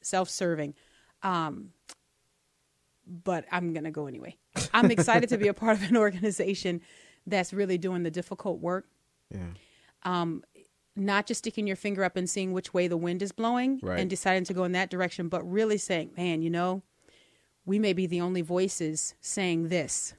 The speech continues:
Speaker 2: Mm.
Speaker 1: And, um, but, but we're gonna be saying it,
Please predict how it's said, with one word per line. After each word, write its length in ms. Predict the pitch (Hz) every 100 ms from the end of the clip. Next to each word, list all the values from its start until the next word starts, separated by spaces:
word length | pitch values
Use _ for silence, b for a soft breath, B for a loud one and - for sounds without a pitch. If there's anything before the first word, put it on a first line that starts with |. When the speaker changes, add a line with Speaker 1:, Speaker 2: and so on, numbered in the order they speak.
| _ _
Speaker 2:
Mm. 480 | 107 101 95 85 82 - _ _ _ _ _ -
Speaker 1:
And, 360 | 190 180 170
um, 440 | 180 165 160 160 - _ _ _ 180
but, 220 | 202 175 - _
but 180 | 180 147
we're 120 | 180
gonna 180 | 175 170
be 120 | 160 160
saying 320 | - 143 127
it, 120 | -